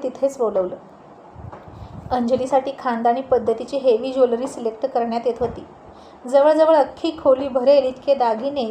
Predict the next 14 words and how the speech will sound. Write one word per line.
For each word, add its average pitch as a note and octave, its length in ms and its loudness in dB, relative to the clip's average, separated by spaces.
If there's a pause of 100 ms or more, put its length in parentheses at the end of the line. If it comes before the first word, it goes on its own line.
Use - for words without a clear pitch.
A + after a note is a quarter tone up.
तिच्यापुढे C4 380 -2
मांडण्यात A#3+ 400 -2
आले C4+ 240 -2 (540)
आणि D4+ 180 0
"दागिने D4+ 460 0
सिलेक्ट B3 440 -4
कर, C#4 220 0 (640)
तुला D#4 180 2
जितके C#4 400 -4
हवे C4 380 2
तितके," B3+ 340 -6
असं A3+ 200 -2
सांगण्यात A3+ 460 -4
आलं. G3 180 -4